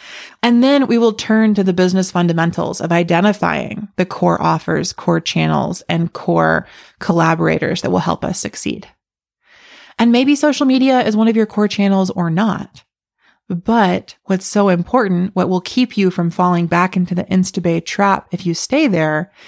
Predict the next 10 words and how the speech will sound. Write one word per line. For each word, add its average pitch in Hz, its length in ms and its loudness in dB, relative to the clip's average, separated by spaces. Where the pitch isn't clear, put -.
is 220 280 2
that 190 100 2
we 196 120 2
will 180 200 4
have 170 320 -4
clearly 208 580 2
identified 165 800 -2
the 180 80 0
core 175 300 0
offers - 680 -2